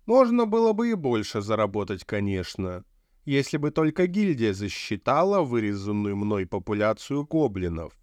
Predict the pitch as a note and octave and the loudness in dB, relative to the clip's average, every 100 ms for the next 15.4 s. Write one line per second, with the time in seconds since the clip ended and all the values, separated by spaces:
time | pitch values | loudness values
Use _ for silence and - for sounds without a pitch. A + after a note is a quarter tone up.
0 | - F3+ G3+ G3 F#3+ F3 E3 D3+ - _ | -4 0 2 2 2 2 2 -2 -8 _
1 | _ _ _ _ _ _ _ _ _ - | _ _ _ _ _ _ _ _ _ -10
2 | - G3 E3 C3+ B2 A#2 _ - G3+ A#3 | -2 0 2 0 -4 -10 _ -4 0 2
3 | F3+ D#3 C#3+ C3 - B2+ C3 G3+ G3+ G3+ | 4 4 4 -4 -8 -4 0 0 0 0
4 | G3+ G3+ G3+ E3 A#2 A2 A#2 - C#3 B2 | 0 0 0 0 2 2 2 0 -2 0
5 | C#3 B2+ G#2+ F2 - E2+ _ _ E3+ F3+ | 2 2 0 -4 -8 -16 _ _ 0 2
6 | D3+ A2 B2+ E3+ E3+ G3 G3 - F#3 E3+ | 2 0 -2 -2 0 2 2 2 -2 2
7 | G#2 F#2+ F#2+ - A2 G2+ F#2+ - F2 - | 2 2 0 -2 -2 -2 -2 -4 -6 -6
8 | E2 - _ _ _ _ _ _ G#2+ G#2+ | -14 -16 _ _ _ _ _ _ -4 -4
9 | G#2+ A2 A#2 A#2+ B2 - C#3+ F3+ G#3+ F3 | -2 0 2 4 2 2 2 2 2 2
10 | G2+ F#2+ G#2 G2 - G2+ - G2 - A2 | 0 0 0 0 -2 -4 -4 -8 -4 -4
11 | - - D#3 - G#2 E2 - _ _ _ | -4 -4 -4 -4 -6 -6 -10 _ _ _
12 | - E3+ A#3 A#3 A#3+ A#3+ A#3 A3+ A#3 A3 | -2 4 4 4 0 2 2 0 0 0
13 | - A3+ - B2+ B2 B2+ E3 D#3 A#2 G#2 | -2 -4 -4 -2 0 2 2 4 2 0
14 | C#3 B2+ F#2+ E2+ G2 G2 G#2+ C3+ - B2+ | -2 0 0 0 -4 -4 -2 -4 -2 -6
15 | G#2 E2+ D2+ - | -4 -6 -12 -18